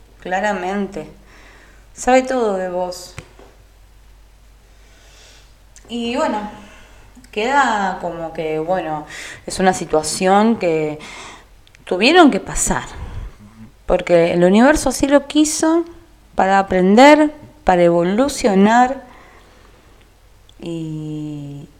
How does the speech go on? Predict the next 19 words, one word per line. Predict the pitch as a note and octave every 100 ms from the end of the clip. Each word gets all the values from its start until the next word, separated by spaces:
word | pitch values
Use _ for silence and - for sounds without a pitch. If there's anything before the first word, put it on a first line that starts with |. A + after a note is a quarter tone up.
| - E4
y |
es | E4+
muy | F#4+
probable | - C4 C4 F4+ F4
que, | G3+ F#3 F3+
que | F3+
esto | F#3 D#4
se | - F3
dé. | F3 A#3 C4+ G3 - - - - - - - _ -
Me |
habla | C4 C#4+
mucho | C#4 -
del | A3 F3+
fin, | - B3 C#4 A#3
el | F#3+
principio | F3+ F#3 A#3 C4
de | A#3
otra | A3+
etapa, | G3+ G#3 A3 A3 F#3+ F3